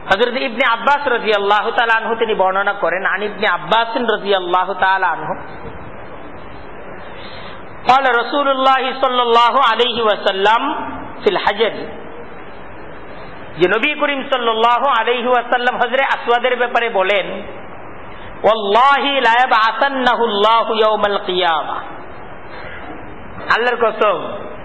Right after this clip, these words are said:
আল্লাহর রাসূল বলতেছেন, আল্লাহর কসম, যে কিয়ামতের দিন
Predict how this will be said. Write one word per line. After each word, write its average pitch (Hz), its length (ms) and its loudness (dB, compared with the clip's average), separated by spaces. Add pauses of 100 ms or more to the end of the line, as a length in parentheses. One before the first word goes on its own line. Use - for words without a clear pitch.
(200)
আল্লাহর 226 300 2
রাসূল 233 200 2
বলতেছেন, 202 560 2
আল্লাহর 247 300 2
কসম, 143 260 -6 (1400)
যে 165 140 2
কিয়ামতের 233 600 2
দিন 311 440 0